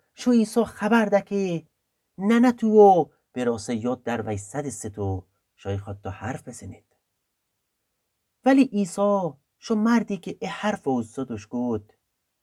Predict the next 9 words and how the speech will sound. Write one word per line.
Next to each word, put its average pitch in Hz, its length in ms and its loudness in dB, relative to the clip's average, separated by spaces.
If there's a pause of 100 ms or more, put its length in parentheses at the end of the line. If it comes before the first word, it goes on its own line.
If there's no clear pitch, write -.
(340)
نه، 202 140 -2
نه، 220 180 2
ما 202 160 0
کی؟ 214 500 0 (1160)
کاکا 123 320 -4
یوم 120 420 -4
کیت؟ 160 420 -6 (1300)
و 123 80 2
دستوش 139 600 2